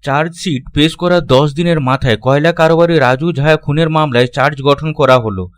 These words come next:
বর্ধমানের অতিরিক্ত ও দায়রা বিচারক দেবশ্রী হালদারের এজলাসে অভিযুক্ত সাতজনের বিরুদ্ধে চার্জ গঠন হয়েছে। তাদের মধ্যে চারজনের বিরুদ্ধে সরাসরি খুনের অভিযোগ, আগ্নেয়াস্ত্র আইন, তথ্য প্রমাণ লোপাটে চার্জ গঠন হয়েছে।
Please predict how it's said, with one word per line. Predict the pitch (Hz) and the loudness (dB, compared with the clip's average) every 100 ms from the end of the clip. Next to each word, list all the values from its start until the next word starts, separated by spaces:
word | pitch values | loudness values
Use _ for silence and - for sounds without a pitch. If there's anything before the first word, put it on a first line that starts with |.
| - | -6
বর্ধমানের | 107 139 160 196 214 214 | 2 2 2 0 0 0
অতিরিক্ত | 165 143 190 196 196 - 123 - | 2 0 -2 -6 -4 -2 -2 0
ও | 143 | -2
দায়রা | 131 131 151 175 | 0 0 2 0
বিচারক | 165 175 156 127 | 0 -2 -2 -2
দেবশ্রী | 107 127 160 170 180 | -2 -4 -4 -4 -2
হালদারের | 147 127 143 160 165 - | 0 0 0 0 -2 -2
এজলাসে | 127 131 151 156 - 104 107 - _ | -4 -2 0 -2 -2 -8 -8 -18 _
অভিযুক্ত | 123 139 165 190 196 | 0 2 0 -2 -2
সাতজনের | 185 139 151 156 180 | -2 -2 -2 -2 -4
বিরুদ্ধে | 160 165 180 139 | -2 -2 -2 -2
চার্জ | 131 139 151 143 | -2 -2 -2 2
গঠন | 131 131 165 | 2 2 -2
হয়েছে। | 139 117 104 98 92 - - | -2 -2 -2 -6 -10 -8 0
তাদের | 143 170 208 | 2 2 0
মধ্যে | 214 175 160 | -2 0 -2
চারজনের | 160 147 160 185 180 | 2 0 0 -2 -2
বিরুদ্ধে | 175 185 185 180 | 0 -2 0 -2
সরাসরি | - 151 170 185 | 0 0 2 0
খুনের | 170 151 156 185 | -2 -2 0 0
অভিযোগ, | - 135 160 151 175 180 - _ - | 0 0 0 0 -2 -4 -20 _ -4
আগ্নেয়াস্ত্র | 131 143 175 175 175 175 170 | -2 -2 0 0 0 0 2
আইন, | - 143 156 165 - - | 2 -2 -2 -6 -6 0
তথ্য | 165 165 202 | 0 0 -2
প্রমাণ | 170 160 170 | 2 2 2
লোপাটে | 170 151 160 160 165 | 2 2 2 -2 -4
চার্জ | 170 143 147 | -2 -2 0
গঠন | 131 123 160 | 2 2 0
হয়েছে। | 151 113 107 101 95 | -4 -2 -4 -6 -10